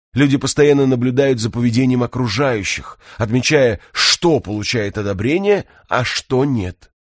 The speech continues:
В науке даже существует такое понятие, как спираль молчания. Люди могут разделять определенную точку зрения, но боятся в этом признаться, поскольку уверены, что находятся в меньшинстве.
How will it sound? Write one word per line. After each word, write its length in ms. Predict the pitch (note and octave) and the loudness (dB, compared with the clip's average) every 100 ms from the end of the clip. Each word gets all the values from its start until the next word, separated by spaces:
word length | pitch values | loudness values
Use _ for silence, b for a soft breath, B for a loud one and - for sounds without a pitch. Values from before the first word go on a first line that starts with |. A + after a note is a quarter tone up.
| _ _ _ _ | _ _ _ _
В 80 | - | 2
науке 320 | G3 C#4 F#3 | 4 4 2
даже 260 | F#3+ A3 F#3 | 4 4 2
существует 580 | E3+ - - F3+ G3+ - | -4 -6 -6 -4 -4 -2
такое 320 | D3+ F#3 E3+ | 0 2 2
понятие, 420 | D3+ E3 F#3 D#3 | 2 0 0 -2
как 180 | D3 - | -4 -2
спираль 580 | - - D#3 D3 D#3+ D#3 | -4 0 0 2 2 0
молчания. 920 | D3+ D#3 - - A#2+ D#2 D2 - - _ _ _ _ - | -2 -4 -4 -4 -4 -6 -10 -14 -18 _ _ _ _ -2
Люди 240 | A#2+ C3+ | 2 4
могут 300 | C#3+ D3 C3 | 4 4 2
разделять 540 | C3 A#2+ A2 C3+ A#2+ A2+ | 0 0 2 4 2 0
определенную 640 | A2 G#2 A#2 A#2 A2 G#2 | -4 -2 0 0 -2 -4
точку 320 | A2+ G#2+ - | -4 -8 -4
зрения, 560 | G2+ G#2 F3 D#3 D2+ B1 B B - | -2 2 2 0 -4 -8 B B 0
но 120 | D#3 | 2
боятся 400 | D#3 E3+ F#3 F3 | 4 4 0 -2
в 40 | |
этом 240 | E3+ E3+ E3 | -2 -4 -4
признаться, 680 | D#3+ C#3+ C3 F2 - - - b b | -2 -2 -2 -2 -6 -8 -14 b b
поскольку 420 | B2+ - B2+ A#2+ | -2 0 -2 0
уверены, 420 | B2 A#2+ D3+ G#2+ | 2 2 2 0
что 200 | G2+ - | -2 -2
находятся 500 | G#2+ G2+ C3 B2 - | -4 -2 0 0 0
в 60 | A2+ | 0
меньшинстве. 840 | A#2 A2+ - A2 - G#2 F2 G1+ | 2 0 -2 -4 -6 -6 -8 -8